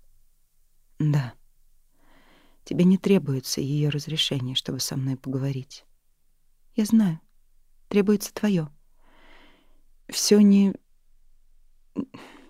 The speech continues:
Нет, ты упускаешь суть". Нори начала впадать в панику. "Упускаю?"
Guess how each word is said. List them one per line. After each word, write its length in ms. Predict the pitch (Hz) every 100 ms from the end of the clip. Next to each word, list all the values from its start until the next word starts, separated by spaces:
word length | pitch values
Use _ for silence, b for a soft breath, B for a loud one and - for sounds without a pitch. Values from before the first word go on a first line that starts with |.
| B
Нет, 440 | - 160 165 139 - -
ты 140 | -
упускаешь 640 | 151 147 165 - 165 151 -
суть". 480 | - 160 - - _ _ _ _ _ _ _ _ -
Нори 220 | 160 165
начала 340 | 170 165 156 156
впадать 360 | - 147 147
в 60 | -
панику. 400 | 151 135 - - _ _ _ _ -
"Упускаю?" 520 | 185 190 - 269 285